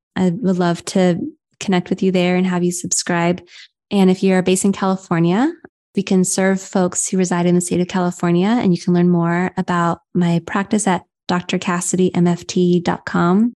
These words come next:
That's D R C A S S I D Y M F T dot com. And I just wanted to thank you, Taylor. Um, I think that being a host of a podcast, it kind of allows me to stay in my strong friend position. <laughs>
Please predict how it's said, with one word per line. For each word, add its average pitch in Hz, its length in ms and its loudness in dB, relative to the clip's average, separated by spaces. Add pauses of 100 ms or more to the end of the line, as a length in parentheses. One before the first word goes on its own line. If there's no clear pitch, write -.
(380)
That's 175 220 -6
D 190 300 0
R 180 340 0
C 190 480 -2
A 175 400 2
S 170 200 -2
S 175 180 -2
I 175 140 0
D 180 160 0
Y 175 380 -2
M 170 120 2
F 170 180 0
T 185 120 0
dot 180 220 -2
com. 175 380 2 (760)
And 185 420 2 (280)
I 214 40 0
just 214 140 0
wanted 226 120 4
to 208 60 2
thank 190 260 0
you, 185 100 4
Taylor. 170 520 -2 (540)
Um, 190 180 0
I 196 80 -2
think 202 200 0
that 202 400 -2
being 214 200 4
a 202 60 4
host 202 500 0
of 190 80 0
a 175 60 0
podcast, 170 680 -4
it 254 100 -6
kind 403 200 -4
of 480 120 0
allows 220 320 0
me 220 100 0
to 233 80 2
stay 185 440 0
in 196 100 2
my 190 160 0
strong 180 720 0
friend 185 640 2
position. 180 500 -6
<laughs> 262 200 0